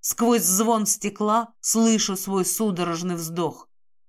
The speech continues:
Скидываю руку с пистолетом, два раза стреляя прямо в распахнутые створки железной машины.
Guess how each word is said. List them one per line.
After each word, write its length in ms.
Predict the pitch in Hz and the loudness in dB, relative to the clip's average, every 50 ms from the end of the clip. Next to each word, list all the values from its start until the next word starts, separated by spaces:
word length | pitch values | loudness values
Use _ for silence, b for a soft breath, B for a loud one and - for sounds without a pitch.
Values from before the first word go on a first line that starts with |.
| _ _ _ _ | _ _ _ _
Скидываю 640 | - - - - 240 247 214 226 220 226 226 226 | -4 -4 -2 2 2 2 2 2 2 2 2 4
руку 240 | 233 233 233 - 208 | 4 2 0 -2 -4
с 80 | - | -6
пистолетом, 720 | - - 185 - - 214 214 226 240 240 233 233 220 202 165 | -4 -4 -6 -2 0 2 2 2 2 2 0 -2 -4 -4 -6
два 260 | 160 165 208 226 226 | -4 0 2 2 4
раза 260 | 233 226 208 185 196 | 4 2 0 0 -4
стреляя 560 | 175 - - 202 202 208 214 226 220 220 214 | -6 -4 -4 -2 -2 2 2 2 2 2 0
прямо 380 | 208 214 - 214 208 202 202 190 | -2 -4 -2 -2 0 0 -2 -4
в 60 | 180 | 0
распахнутые 800 | 190 190 180 - - - 208 202 190 - 180 170 160 160 170 165 | 0 0 0 0 -2 0 0 0 0 -2 -8 -10 -8 -6 -6 -4
створки 640 | 156 151 - 170 180 196 190 185 - - 185 170 - _ | -4 -6 -6 -6 -4 -4 -4 -4 -6 -10 -10 -10 -10 _
железной 560 | - 143 214 202 196 185 185 165 165 185 185 | -2 0 2 2 2 2 0 0 -2 -4 -2
машины. 680 | 190 185 180 175 - - 185 165 151 143 127 127 - | 0 0 0 0 0 -2 -2 -4 -6 -8 -10 -14 -16